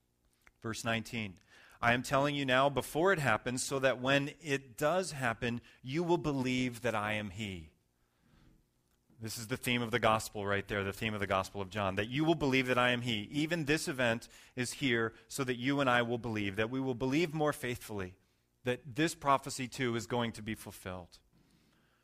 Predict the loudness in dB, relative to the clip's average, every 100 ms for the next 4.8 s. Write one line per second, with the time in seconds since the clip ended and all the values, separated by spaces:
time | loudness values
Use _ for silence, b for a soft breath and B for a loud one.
0 | b b -2 -2 -2 2 4 4 2 4
1 | 2 2 -2 -4 -4 -2 2 2 2 -2
2 | -2 -4 -2 -2 -2 0 0 -2 -2 -2
3 | -2 -4 -6 -6 -6 -4 -4 -2 -2 -2
4 | -4 -4 -6 -8 -8 -8 -8 -8